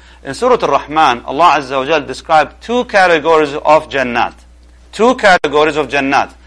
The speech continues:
Speak about two levels of paradise. So in the highest level, in some of the higher level, let's say, the higher level in paradise, Allah subhanahu wa ta'ala says, "فِيهِمَا عَيْنَانِ تَجْرِيَانِ."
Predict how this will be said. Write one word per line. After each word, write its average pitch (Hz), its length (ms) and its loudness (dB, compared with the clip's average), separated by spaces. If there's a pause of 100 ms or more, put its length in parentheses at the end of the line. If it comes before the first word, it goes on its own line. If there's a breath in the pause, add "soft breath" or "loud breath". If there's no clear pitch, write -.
(180 soft breath)
Speak 240 340 -6
about 170 240 0
two 214 100 -4
levels 175 600 2
of 143 180 -2
paradise. 131 560 0 (320 soft breath)
So 180 140 -2
in 170 100 -2
the 160 100 4
highest 226 460 4
level, 175 460 2
in 147 240 -10
some 226 200 0
of 190 120 -2
the 151 100 2
higher 175 380 2
level, 143 360 2
let's 123 200 -2
say, 147 260 -2 (300 soft breath)
the 160 100 4
higher 202 420 4
level 170 300 2
in 135 120 -4
paradise, 180 680 0
Allah 160 240 2
subhanahu 170 380 0
wa 165 80 2
ta'ala 156 180 -4
says, 180 340 -2 (380 soft breath)
"فِيهِمَا 180 720 0 (220)
عَيْنَانِ 156 800 -2
تَجْرِيَانِ." 131 680 -4